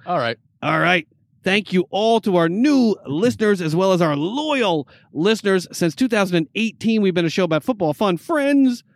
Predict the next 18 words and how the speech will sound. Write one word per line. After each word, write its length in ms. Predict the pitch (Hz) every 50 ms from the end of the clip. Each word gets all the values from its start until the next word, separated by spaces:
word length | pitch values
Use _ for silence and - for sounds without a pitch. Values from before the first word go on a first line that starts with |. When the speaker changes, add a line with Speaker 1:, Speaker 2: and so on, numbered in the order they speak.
| _ _ _
Speaker 2:
whiskey, 580 | - 135 143 165 160 - - 139 131 135 147 -
and 200 | 143 143 139 139
beer 220 | 135 147 156 165 156
reviews. 380 | 156 147 165 170 165 151 139
Over 180 | 151 151 139 139
short 340 | - - - 247 233 - -
one 220 | 160 185 196 190 175
friend 400 | - - 202 202 180 165 156 135
for 60 | 151
the 80 | 147
last 220 | 143 143 143 139 -
few 100 | 151 143
months. 320 | 139 185 214 214 185 - - _ _ _ _ _ - -
Uh, 180 | 143 160 165 160
since 240 | - 208 202 143 190
you're 80 | 175
Speaker 1:
<laughs> 100 | 170 202
Speaker 2:
listening, 300 | 208 123 220 214 208 226